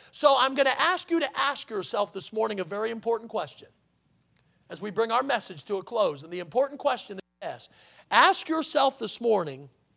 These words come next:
if you know what your spiritual gift is, number one, how can I use it in the service of the Lord?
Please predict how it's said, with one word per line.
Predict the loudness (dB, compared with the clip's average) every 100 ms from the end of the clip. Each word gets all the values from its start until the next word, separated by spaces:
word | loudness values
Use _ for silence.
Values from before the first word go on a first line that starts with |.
| _ _ _ _ _
if | -10 -6
you | -2 0
know | 4 4
what | 4 2
your | -2 -6
spiritual | -8 -10 -8 -8 -8
gift | -6 -6 -6
is, | -8 -8 -16 -20 -20 _ _ _ _ -8
number | 4 6 8 6
one, | 8 6 4
how | -2 4 6 6
can | 4 -2 0
I | 0
use | -2 -6 -4 -6 -8
it | -18 -20 _ _ _ _ _ _ _ _ -2
in | 0 0
the | -2
service | 0 0 0 -2
of | -2
the | -2
Lord? | 0 0 0 -4